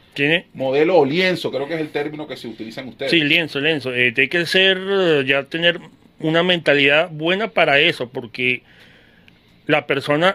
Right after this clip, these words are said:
Speaker 1: cualquiera que sea que se pueda, eh, pintar, eh, va a querer quedar igual a la modelo que vio en una red social o en, en internet. Pero no es así. Cada quien es diferente y cada quien tiene un cuerpo diferente.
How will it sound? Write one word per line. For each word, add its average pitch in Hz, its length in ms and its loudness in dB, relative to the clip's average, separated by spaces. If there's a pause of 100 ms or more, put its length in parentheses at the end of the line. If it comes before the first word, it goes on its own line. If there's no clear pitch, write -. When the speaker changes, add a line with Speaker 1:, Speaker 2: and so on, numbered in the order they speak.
Speaker 1:
cualquiera 147 640 2
que 160 120 -2
sea 151 220 0
que 147 120 -6
se 135 100 -2
pueda, 151 500 2
eh, 120 200 0
pintar, 131 580 0 (960)
eh, 143 480 2 (560)
va 147 60 4
a 139 80 -4
querer 180 340 0
quedar 180 260 2
igual 185 440 0
a 180 100 0
la 165 160 4
modelo 151 580 2
que 156 320 -2
vio 156 560 4
en 185 120 2
una 160 180 2
red 160 140 0
social 190 520 0
o 120 720 2
en, 107 400 -8 (220)
en 123 120 -2
internet. 123 520 0 (840)
Pero 214 280 2
no 185 140 0
es 135 80 -2
así. 175 340 -2 (240)
Cada 143 240 2
quien 170 260 0
es 165 100 0
diferente 175 720 -2
y 170 80 -6
cada 147 240 2
quien 151 200 -6
tiene 156 120 -2
un 143 40 -4
cuerpo 147 280 -2
diferente. 143 580 0